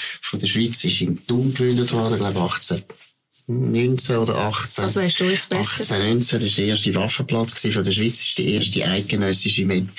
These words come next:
Speaker 1: militärische Institution gewesen, ganz wichtig, wo man die Offiziere ausgebildet hat. Deshalb ist die Armee sehr, sehr vertraut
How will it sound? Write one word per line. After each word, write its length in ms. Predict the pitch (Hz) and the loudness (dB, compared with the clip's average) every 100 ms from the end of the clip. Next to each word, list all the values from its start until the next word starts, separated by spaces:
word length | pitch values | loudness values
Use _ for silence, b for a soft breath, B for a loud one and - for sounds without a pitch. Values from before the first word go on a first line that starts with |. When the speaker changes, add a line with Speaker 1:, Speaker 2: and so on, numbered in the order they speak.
| 147 101 | -4 -2
Speaker 1:
militärische 560 | 95 87 92 98 - | -2 0 0 2 2
Institution 600 | 95 92 95 - 101 110 | 0 0 0 0 0 0
gewesen, 180 | 117 101 | 0 0
ganz 240 | 92 92 98 | 2 2 2
wichtig, 440 | 107 - 123 - B B B B | 0 0 -2 -4 B B B B
wo 80 | 98 | 0
man 140 | 95 | 0
die 60 | 95 | 0
Offiziere 460 | 95 92 - 113 | 0 0 2 2
ausgebildet 520 | 117 117 113 110 113 113 | 2 2 2 2 0 0
hat. 160 | 110 - B B B B B B _ | -4 -4 B B B B B B _
Deshalb 280 | 113 - 110 | -2 0 2
ist 160 | 107 117 | 0 0
die 120 | 104 | 0
Armee 680 | 95 - 82 95 101 143 160 - | 0 0 0 2 2 2 0 -2
sehr, 280 | - - 117 | -4 0 0
sehr 200 | 113 107 | 2 0
vertraut 680 | 95 90 95 92 165 - | 0 -2 -2 0 0 -2